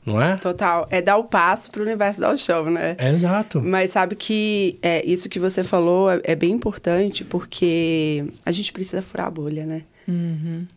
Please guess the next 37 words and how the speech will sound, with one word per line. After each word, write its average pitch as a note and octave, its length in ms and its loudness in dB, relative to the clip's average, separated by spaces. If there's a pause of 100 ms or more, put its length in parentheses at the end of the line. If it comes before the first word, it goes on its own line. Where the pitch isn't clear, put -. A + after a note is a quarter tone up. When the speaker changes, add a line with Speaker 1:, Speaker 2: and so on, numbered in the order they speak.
(120)
Speaker 2:
Eu D3+ 120 -4
fa-, - 180 -4
eu G3 100 2
falei F#3+ 340 0
isso G#3+ 200 -6
hoje, E3+ 300 2
eu D#3 60 -4
postei E3+ 640 -2
falando D3+ 340 -4
sobre D3+ 260 -2
isso, F3+ 300 -2
e F3+ 100 -2
tem A3 220 0
chegado F#3+ 460 0
muito G3+ 360 -2
forte D#3+ 520 -4
o E3+ 100 -6
quão G3+ 320 -2
importante G#3 500 -4
é F3+ 40 -2
a E3+ 40 -2
gente F3 220 -4
furar F3 160 -2
a E3+ 40 0
bolha. D3 280 -2 (400)
Porque - 200 -4
imagina, A#3 380 0
você F3 240 -4
tem G3+ 140 -2
um A#3 60 -2
sistema G#3+ 360 -2
de G3+ 120 -6
crenças F#3+ 420 -2
muito A3+ 400 -2
forte, - 460 -6
muito F3+ 240 -2
enraizado. G#3 600 -2